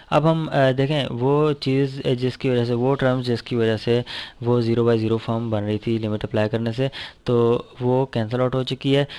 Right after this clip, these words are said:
अब हम इस पर लिमिट अप्लाई कर देते हैं, तो वो बन जाएगा square root zero plus h plus square root of zero। ठीक है, जो कि इक्वल आ जाएगा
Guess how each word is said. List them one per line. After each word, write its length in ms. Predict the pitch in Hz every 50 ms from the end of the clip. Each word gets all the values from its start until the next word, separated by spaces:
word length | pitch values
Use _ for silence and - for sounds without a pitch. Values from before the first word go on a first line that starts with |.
| - - -
अब 140 | 135 123 127
हम 120 | 123 123
इस 100 | 120 117
पर 120 | - 131
लिमिट 260 | 120 113 113 117 120 127
अप्लाई 260 | 123 131 127 127 127
कर 160 | 127 131 127
देते 260 | 123 127 123 - 139
हैं, 140 | 131 135 135 - - - - _ _ - _ _ _ _ _ _ - _ _ _ -
तो 240 | - 117 113 113 113
वो 160 | 107 113 110
बन 180 | 110 113 104 104
जाएगा 360 | 101 107 104 110 110 113 117 - - _ _ - _ _ _ _ _ _ _ _ _ _ _ -
square 360 | - - - - 123 113 110 117
root 280 | 113 113 110 107 113
zero 200 | 113 110 113 117 117
plus 180 | 123 117 117 113 - - - - _ _ _ _ _ _ _ _ _ _ _ _ - -
h 260 | 123 120 127 135 - - - - _ _ _ _ _ _ -
plus 220 | 120 117 117 117 117 - - _ _ _ _ _ _ _ _ _ -
square 360 | - - - - - 113 107
root 260 | 110 107 104 110 107
of 160 | 101 - - 110
zero। 220 | 107 101 98 98 - - - -
ठीक 120 | 123 123
है, 100 | 135 131 - - - - - _ _ - 127
जो 120 | 120 117
कि 160 | 113 - 120
इक्वल 520 | 120 - - - 123 117 - - 143 139 135
आ 140 | 120 113 110
जाएगा 460 | 110 110 107 104 107 110 113 123